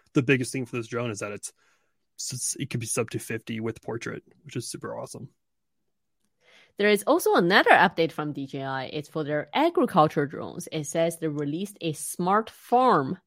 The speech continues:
Speaker 2: app specifically
Speaker 1: Uh-huh.
Speaker 2: for their agriculture drones. Uh,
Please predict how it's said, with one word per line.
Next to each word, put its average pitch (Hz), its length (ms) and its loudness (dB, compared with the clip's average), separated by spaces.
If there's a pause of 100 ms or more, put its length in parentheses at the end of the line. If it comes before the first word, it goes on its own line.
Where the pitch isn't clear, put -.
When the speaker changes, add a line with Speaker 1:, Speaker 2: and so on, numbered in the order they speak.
(320)
Speaker 2:
app 156 400 2 (260)
specifically 180 920 2
Speaker 1:
Uh-huh. - 0 -
Speaker 2:
for 160 180 -6
their 147 440 0
agriculture 151 640 -2
drones. - 340 -14 (320)
Uh, 190 100 8